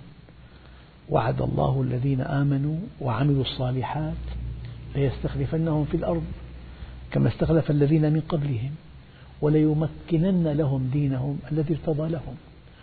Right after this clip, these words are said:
وليبدلنهم من بعد خوفهم أمنا". طيب، نحن لسنا مستخلفين ولسنا ممكنين، ولسنا كما قال الله عز وجل مستخلفين ولا ممكنين.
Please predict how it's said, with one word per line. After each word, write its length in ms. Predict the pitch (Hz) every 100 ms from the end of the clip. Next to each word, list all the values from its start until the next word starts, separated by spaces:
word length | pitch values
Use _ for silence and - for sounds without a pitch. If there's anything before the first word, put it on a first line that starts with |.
| - - -
وليبدلنهم 1160 | 165 170 160 156 147 180 151 160 180 180 160
من 160 | 160 156
بعد 240 | 151 139
خوفهم 440 | 139 165 - 151 156
أمنا". 260 | 151 123 135 - - - - - - - - - -
طيب، 120 | 160
نحن 280 | 185 - 180
لسنا 380 | 190 - - 127
مستخلفين 760 | 123 - 139 - 131 - 131 135 - - - - - - - - - - -
ولسنا 360 | 143 185 165 175
ممكنين، 680 | 151 139 127 - 131 139 143 139 - - - - - - - - - - - - - -
ولسنا 640 | 160 185 - 147 139 185 269 - - - -
كما 200 | 151 131
قال 300 | - 143 127
الله 340 | 123 131 113
عز 180 | 120 120
وجل 380 | 127 123 123 127 151 - - - - - - 127
مستخلفين 680 | 110 151 - 135 113 151
ولا 220 | 143 147 160
ممكنين. 640 | 143 127 - 127 120 123